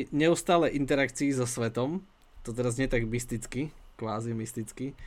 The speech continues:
a, čiže každý príbeh, každý obraz sebe nesie, a, taký, takú tú výzvu k akcii s tou realitou, že je to také dynamické, že my v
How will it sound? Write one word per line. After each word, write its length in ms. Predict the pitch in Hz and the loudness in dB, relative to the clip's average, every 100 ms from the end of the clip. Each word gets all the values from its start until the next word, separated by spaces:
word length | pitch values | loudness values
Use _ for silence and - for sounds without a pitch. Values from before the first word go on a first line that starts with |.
| - - - - - - | -14 -16 -20 -20 -12 -6
a, 320 | 113 117 - - - - - | -2 -2 -4 -10 -20 -20 -12
čiže 560 | - 127 131 127 120 - - - - - - - - - - - - - | -4 2 6 6 4 -4 -20 -20 -20 -20 -20 -18 -20 -20 -20 -20 -18 4
každý 400 | 147 156 156 120 | 6 6 4 2
príbeh, 400 | 131 160 170 - | 2 6 6 6
každý 320 | 151 139 143 - | 4 4 2 2
obraz 400 | 160 175 165 - | 4 6 6 4
sebe 240 | 143 139 | 4 4
nesie, 720 | 139 151 - 143 135 131 123 - - - - - _ - | 4 2 2 4 6 6 2 -4 -20 -20 -20 -20 _ -14
a, 320 | - 123 117 117 | -4 0 0 -2
taký, 320 | - 123 131 | -4 -4 -4
takú 320 | - 131 143 | -2 -2 0
tú 160 | 127 131 | 0 -2
výzvu 640 | 120 120 160 165 160 131 | 0 2 2 2 -2 -2
k 80 | - | 0
akcii 480 | 147 - 175 165 139 | 0 2 4 4 2
s 80 | |
tou 240 | - 120 117 | 0 0 0
realitou, 480 | 117 113 113 110 104 | 0 0 0 -4 0
že 160 | 120 | 0
je 80 | 120 | 0
to 80 | 127 | -2
také 160 | 120 | -2
dynamické, 640 | 127 135 135 139 - 110 107 | 0 0 0 0 -2 -4 -4
že 160 | 110 101 | -4 -6
my 160 | 113 | -4
v 100 | 139 | -2